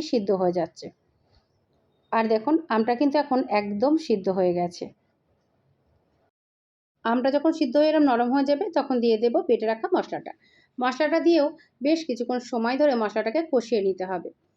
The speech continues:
মশলাটা কষিয়ে নিলে এই ঝোলের টেস্টটাও কিন্তু অনেকটা ভালো আসবে। মশলাটা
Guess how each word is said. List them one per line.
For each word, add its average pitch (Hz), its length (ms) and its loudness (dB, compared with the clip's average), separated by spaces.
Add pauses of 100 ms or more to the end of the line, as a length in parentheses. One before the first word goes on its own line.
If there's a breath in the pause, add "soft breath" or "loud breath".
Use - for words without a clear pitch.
(280)
মশলাটা 277 400 2
কষিয়ে 285 300 0
নিলে 262 180 2 (440 loud breath)
এই 254 140 4
ঝোলের 240 260 2
টেস্টটাও 247 400 -2
কিন্তু 311 180 0 (100)
অনেকটা 226 260 -2 (120)
ভালো 180 180 -2 (100)
আসবে। - 220 -14 (1300)
মশলাটা 294 340 0